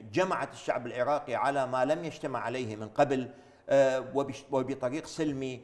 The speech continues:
حققت أهداف كثيرة، جعلت الناس يستشعرون أنهم، أن لهم وطن وأن من حقهم أن يخرجون. هذه الأهداف لا يمكن الاستهانة بها.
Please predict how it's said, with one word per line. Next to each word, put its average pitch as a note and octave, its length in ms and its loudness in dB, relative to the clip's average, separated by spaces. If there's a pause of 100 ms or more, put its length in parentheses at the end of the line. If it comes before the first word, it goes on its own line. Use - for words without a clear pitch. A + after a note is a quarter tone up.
(260)
حققت E3 680 0
أهداف D#3 360 0
كثيرة، C3+ 640 0 (260)
جعلت D#3+ 440 2
الناس D#3 460 -2
يستشعرون C#3+ 800 -4 (240)
أنهم، C#3 500 -2 (120)
أن C3+ 120 -4
لهم C3+ 360 -2
وطن E3+ 320 2 (240)
وأن C#3+ 320 -2
من B2 80 -8
حقهم D#3+ 360 -6
أن C3 120 -6
يخرجون. B2+ 560 -6 (360)
هذه G3 400 2
الأهداف D3+ 580 2
لا D3+ 100 4
يمكن E3+ 280 -4
الاستهانة A#2+ 480 -6
بها. G2+ 300 -4